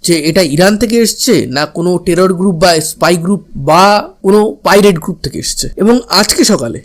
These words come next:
এমভি সাইবাবা, যে জাহাজটা বাব এল মান্ডেব, এই জায়গাতে অ্যাটাক হয়েছে, যেটা ইন্ডিয়া রেজিস্টার্ড, সেইটা ক্লিয়ার কাট বলা হচ্ছে হুদি জঙ্গিরা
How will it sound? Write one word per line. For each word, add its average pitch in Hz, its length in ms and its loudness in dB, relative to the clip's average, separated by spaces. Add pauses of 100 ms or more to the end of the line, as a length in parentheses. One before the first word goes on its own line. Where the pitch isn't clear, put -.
এমভি 220 380 4
সাইবাবা, 160 600 0 (140)
যে 202 280 2
জাহাজটা 175 640 0 (160)
বাব 196 360 4
এল 240 300 6 (100)
মান্ডেব, 165 400 2 (240)
এই 233 240 4
জায়গাতে 196 460 4
অ্যাটাক 156 380 -4
হয়েছে, 139 260 -8
যেটা 175 240 0
ইন্ডিয়া 202 400 4
রেজিস্টার্ড, 160 520 -2
সেইটা 226 360 2
ক্লিয়ার 202 360 4
কাট 202 200 0
বলা 156 260 4
হচ্ছে 170 340 2
হুদি 196 400 4
জঙ্গিরা 170 500 2